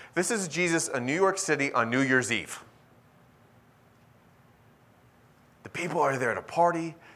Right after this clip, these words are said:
they're there to have fun, everybody's feasting. But notice, where's Jesus? If you look at a map of the city, what you find is Jesus has actually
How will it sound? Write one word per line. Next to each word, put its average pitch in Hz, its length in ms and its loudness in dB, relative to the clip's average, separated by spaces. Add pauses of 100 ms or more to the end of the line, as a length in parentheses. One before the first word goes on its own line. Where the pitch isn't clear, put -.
they're 113 100 -8
there 117 160 0
to 92 80 -4
have - 180 -8
fun, 156 560 2 (280)
everybody's 110 480 -4
feasting. 165 760 -6 (1120)
But 131 100 -16
notice, 139 460 -8
where's 196 240 -6
Jesus? 92 680 -12 (2500)
If 117 140 -6
you 143 80 -2
look 208 340 2
at 135 80 -2
a 123 40 -2
map 139 360 0
of 113 100 -4
the 110 80 -4
city, 170 320 -4
what 107 200 -6
you 107 80 -10
find 147 420 2
is 104 160 -8
Jesus 151 440 -6
has 117 200 -6
actually 113 560 -6